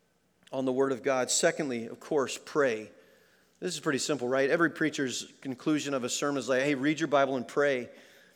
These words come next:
Yeah, you should. You have to pray. Jesus told his disciples to watch and pray so they would not enter into temptation.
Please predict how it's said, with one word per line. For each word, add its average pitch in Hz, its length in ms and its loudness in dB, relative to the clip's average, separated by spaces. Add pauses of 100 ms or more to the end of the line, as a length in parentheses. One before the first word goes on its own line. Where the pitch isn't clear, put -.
(440)
Yeah, 120 260 -2 (680)
you 131 100 -8
should. - 380 -2 (1040)
You 170 140 -2
have 190 320 0
to 196 80 0
pray. 196 460 2 (340)
Jesus 185 360 2
told 196 240 6
his 175 120 -2
disciples 185 480 2
to - 80 0
watch 175 400 2
and 190 120 -2
pray 196 300 6
so 170 200 2
they 180 100 4
would 170 140 2
not 175 220 4
enter 185 240 4
into 165 140 2
temptation. 175 720 0